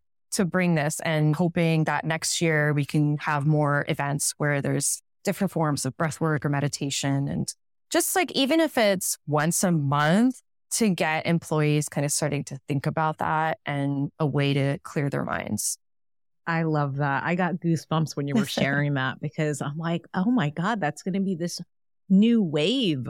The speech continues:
Speaker 2: of harmonizing workplace balance." And I'm looking at you as being that spark that's bringing it there. And to know that that's a dream and you're already starting that, that's awesome.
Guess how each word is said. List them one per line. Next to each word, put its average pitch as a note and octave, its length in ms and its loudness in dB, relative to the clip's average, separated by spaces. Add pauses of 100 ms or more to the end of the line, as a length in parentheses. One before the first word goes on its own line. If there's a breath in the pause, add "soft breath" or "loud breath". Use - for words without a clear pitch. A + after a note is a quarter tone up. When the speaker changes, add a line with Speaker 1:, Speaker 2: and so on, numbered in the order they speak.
Speaker 2:
of F3+ 180 0
harmonizing F3 840 0
workplace E3+ 920 -2
balance." D#3+ 720 -2 (140)
And D#3+ 460 -2 (120)
I'm F#3+ 220 0
looking A3+ 320 0
at A3+ 80 -2
you G3+ 220 0
as F#3+ 160 0 (160)
being G#3+ 440 4
that F3 240 2
spark - 640 0 (160)
that's - 420 -6 (120)
bringing F3+ 460 0
it D3+ 140 0 (120)
there. D#3+ 360 2
And D3 260 2 (160)
to B3+ 120 4
know G#3 340 6
that - 180 0
that's F3+ 220 0
a E3+ 60 4
dream E3+ 440 2
and F3+ 120 4
you're E3 120 2
already D#3 220 2
starting D#3+ 440 2
that, C3 320 0 (280)
that's E3 400 0
awesome. B2+ 480 -2